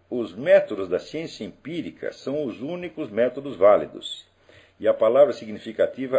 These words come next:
aqui é únicos. <clears throat> Esses métodos resolvem todas as questões, não apenas em ciências naturais, mas também em filosofia, na moral e na religião.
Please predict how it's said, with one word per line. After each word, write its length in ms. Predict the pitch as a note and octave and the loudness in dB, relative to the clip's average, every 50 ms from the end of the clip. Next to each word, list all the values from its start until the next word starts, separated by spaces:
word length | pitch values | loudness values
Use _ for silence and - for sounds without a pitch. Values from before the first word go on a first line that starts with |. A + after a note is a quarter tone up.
| - - | 0 2
aqui 480 | A#2 - - - B2 C3 D#3 D#3 - _ _ _ _ _ _ _ _ _ _ - | 0 0 -2 -4 -12 -12 -12 -12 -16 _ _ _ _ _ _ _ _ _ _ -6
é 220 | - G#2 A#2 - - | -2 -2 -2 -2 -2
únicos. 800 | D3 C#3 C#3+ D3+ C#3 B2+ - - - - - - - - - - _ _ _ _ - | -4 -2 0 0 0 -2 -6 -6 -10 -18 -18 -16 -18 -18 -18 -20 _ _ _ _ -4
<clears throat> 60 | - G3+ G3 E3+ - - - _ _ _ _ _ _ _ _ _ _ - | -2 0 0 0 -2 -6 -12 _ _ _ _ _ _ _ _ _ _ -6
Esses 320 | G#2 A#2+ - - B2+ G#2+ | -6 -6 -6 -8 -12 -10
métodos 540 | F#2 G#2+ C3 D3+ E3 D#3+ E3 D#3+ E3 D#3+ C#3+ | -4 4 4 4 4 4 -4 -8 -6 -6 -4
resolvem 540 | A#2+ A2+ G#2+ F#2+ G2 B2+ C#3 C#3 C#3 A2+ - - _ | 0 0 0 2 4 2 2 2 0 -6 -10 -14 _
todas 640 | - E3+ G3+ A3 G#3+ G3 - F2+ - - - - - - | 4 6 8 8 8 6 4 0 -4 -4 -6 -16 -12 -4
as 160 | - F#2+ - - | -4 -4 -4 -4
questões, 840 | - A2 F#2+ - - - B2+ A#2+ G#2+ F2 - - - - - - - - - - - - - _ - - _ _ _ _ _ _ _ _ _ _ _ _ _ _ _ _ _ _ _ _ _ _ _ - | -6 -8 -8 -8 -8 -6 -2 -2 -2 -4 -6 -12 -18 -20 -20 -20 -20 -20 -18 -18 -18 -20 -20 _ -20 -20 _ _ _ _ _ _ _ _ _ _ _ _ _ _ _ _ _ _ _ _ _ _ _ -6
não 260 | A2+ C#3+ E3+ E3+ D3 | -4 -2 0 2 0
apenas 500 | - - - D3 D3+ C#3 G#2 E2+ D2 D2 | 0 0 0 0 0 0 0 -2 -6 -6
em 100 | E2+ D#2+ | -10 -12
ciências 380 | - - C3+ C#3 - - F2 | -10 -4 -4 -4 -4 -4 -8
naturais, 520 | F2 F2+ - - G2 G2+ G#2+ D3 D3 C#3+ B2 | -6 -6 -6 -4 0 0 2 2 2 0 0
mas 140 | A#2+ G#2 - | -2 -6 -4
também 340 | - G2 F2+ F#2 A2+ A2+ | -6 -6 -6 -6 -6 -8
em 40 | G2+ | -8
filosofia, 720 | - - E2+ E2+ D#2+ D2 C#2+ - - - B2+ C#3 C#3+ C#3 A#2+ | -10 -10 -10 -10 -8 -10 -12 -14 -12 -12 -8 -4 -2 -2 0
na 120 | G#2 G2+ | -2 -4
moral 440 | F#2+ F2+ E2+ E2+ G2 A#2 B2 B2 B2+ | -2 0 0 2 4 4 4 2 0
e 20 | |
na 120 | B2 A#2 A2 | -2 -2 -2
religião. 480 | A2 A2+ A2+ G#2+ F2+ F2+ F2+ D2+ - | -2 -2 -2 -6 -2 -2 -2 -2 -2